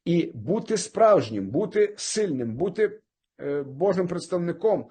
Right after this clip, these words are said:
це ваш шлях. Побачте себе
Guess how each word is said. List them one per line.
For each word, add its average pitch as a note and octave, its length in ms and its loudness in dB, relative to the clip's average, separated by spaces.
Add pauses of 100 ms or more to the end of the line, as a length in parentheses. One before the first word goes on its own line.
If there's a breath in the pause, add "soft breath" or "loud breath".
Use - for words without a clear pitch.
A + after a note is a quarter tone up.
(1800 soft breath)
це - 440 -2 (160)
ваш C#3 500 -2
шлях. - 460 -2 (140)
Побачте C#3+ 640 -2
себе C3+ 600 0